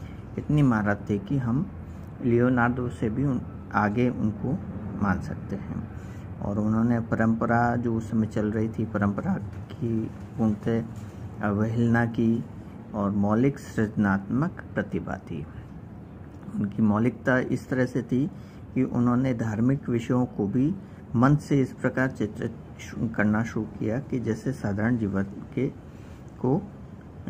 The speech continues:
के व्यक्ति हों। और चित्रों में, अ, प्राय निम्न वर्गीय व्यक्तियों को ही, अ,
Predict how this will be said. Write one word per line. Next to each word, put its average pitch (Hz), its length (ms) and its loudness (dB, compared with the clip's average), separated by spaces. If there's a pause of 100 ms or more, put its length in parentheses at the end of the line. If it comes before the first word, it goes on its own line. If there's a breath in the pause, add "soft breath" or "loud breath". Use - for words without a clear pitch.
(440)
के 123 80 6
व्यक्ति 98 340 2
हों। 90 260 -2 (380)
और 98 160 2
चित्रों 117 360 0
में, 120 320 4
अ, - 20 -4 (480 loud breath)
प्राय 107 560 2
निम्न 131 540 6 (120)
वर्गीय 104 440 4
व्यक्तियों 110 420 2
को 113 220 -2
ही, 127 240 2
अ, 196 40 -2